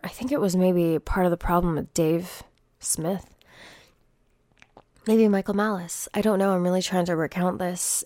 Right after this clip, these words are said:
And it was just really crazy when I got the text message, like, "I'm on my way," and I was like, "Oh, shit.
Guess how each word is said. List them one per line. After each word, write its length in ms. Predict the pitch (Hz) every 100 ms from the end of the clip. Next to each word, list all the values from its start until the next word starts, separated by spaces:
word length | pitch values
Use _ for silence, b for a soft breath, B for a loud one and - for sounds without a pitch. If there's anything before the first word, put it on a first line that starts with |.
| -
And 480 | 190 190 190 196 185 - _ _ _
it 60 | -
was 220 | 233 262
just 180 | 262 -
really 180 | 262 220
crazy 880 | - - 220 226 214 220 214 214 208 b b b b b b -
when 160 | 214 208
I 80 | 185
got 180 | 180
the 60 | 185
text 260 | 180 180 -
message, 320 | 165 180 170
like, 100 | 175
"I'm 120 | 175
on 100 | 165
my 120 | 160
way," 360 | 165 202 202 196
and 100 | 180
I 80 | 151
was 140 | 170
like, 220 | 165 151 - - _
"Oh, 140 | 190
shit. 460 | 180 - 196 139 -